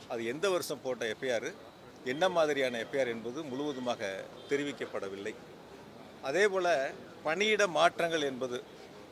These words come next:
அஹ், அந்த பணியிட மாற்றங்கள் என்பது அவருடைய குடும்ப சூழ்நிலை, மருத்துவ காரணங்கள்,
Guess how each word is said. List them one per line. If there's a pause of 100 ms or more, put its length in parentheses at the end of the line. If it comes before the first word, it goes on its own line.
அஹ், (680)
அந்த
பணியிட
மாற்றங்கள்
என்பது
அவருடைய
குடும்ப
சூழ்நிலை, (840)
மருத்துவ
காரணங்கள்,